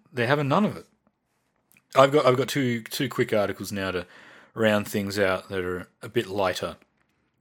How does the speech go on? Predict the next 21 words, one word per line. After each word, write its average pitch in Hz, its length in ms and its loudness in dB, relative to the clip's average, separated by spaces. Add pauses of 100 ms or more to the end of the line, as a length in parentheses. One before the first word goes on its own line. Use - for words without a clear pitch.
(140)
Both 156 180 6
of 139 100 -2
these 135 200 2
are 117 140 4
by 107 320 4
Kotaku 113 480 -2
Australia. 92 520 -4 (480)
First 151 200 2
one 147 80 2
here. 113 140 -2
Speedrunners 156 680 4
are 147 60 0
beating 180 320 2
Hitman 190 380 0
three's 165 280 2
Dubai 147 420 2
level 110 320 0
in 139 140 -8
under 151 220 -2
ten 107 400 -6
seconds. 98 640 -4